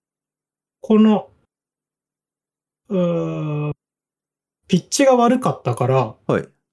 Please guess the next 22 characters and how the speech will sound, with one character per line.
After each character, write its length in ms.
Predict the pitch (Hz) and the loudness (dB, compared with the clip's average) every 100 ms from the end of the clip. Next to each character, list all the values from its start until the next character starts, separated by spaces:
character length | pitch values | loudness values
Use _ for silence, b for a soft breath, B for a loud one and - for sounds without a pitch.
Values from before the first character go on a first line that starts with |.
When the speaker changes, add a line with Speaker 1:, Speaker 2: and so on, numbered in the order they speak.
| _ _ | _ _
Speaker 1:
点 220 | - 165 | -2 0
が 120 | 139 131 | 2 0
取 180 | 143 | 2
れ 60 | 135 | 2
ま 100 | 135 | 0
せ 160 | 127 127 | -2 -4
ん 80 | |
で 80 | 110 | -4
し 120 | 107 | -10
た 100 | - | -12
み 80 | 110 | -12
た 100 | 107 | -12
い 60 | 107 | -14
な。 180 | 120 - - | -16 -16 -6
Speaker 2:
は 140 | 117 | -4
い。 20 | - | -4
Speaker 1:
っ 20 | _ _ _ _ _ _ _ _ _ | _ _ _ _ _ _ _ _ _
て 80 | 196 | 2
い 120 | 185 | 4
う 60 | 143 | 2
の 80 | |
も、 240 | 117 117 | -2 -6